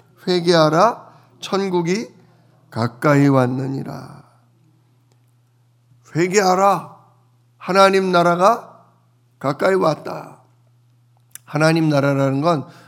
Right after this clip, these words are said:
왕이신 예수님과 하늘 천군 천사를 얘기하는 겁니다.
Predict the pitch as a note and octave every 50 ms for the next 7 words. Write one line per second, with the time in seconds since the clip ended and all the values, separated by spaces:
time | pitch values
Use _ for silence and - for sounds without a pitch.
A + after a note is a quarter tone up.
0 | _ _ _ - A#2+ B2 C#3 D3+ D#3 D3+ B2+ C3+ D3 C#3+ C#3+ C#3 C3+ B2+ B2+ B2+
1 | - C#3+ C3+ C3 B2+ B2+ C3 C#3 D#3 F#3+ G#3+ - - - _ _ _ _ _ -
2 | - E3+ D#3+ E3 D#3+ D#3 D3 D3 D3 - - _ _ _ _ _ _ - - -
3 | - F3 F3 E3 E3 D#3 D3+ D3 - - D#3 D#3+ C#3 C3+ C#3 C3+ C#3 C3+ B2 A#2
4 | A2+ A#2 G#3+ F#3+ - - - - - - - - E3 _ -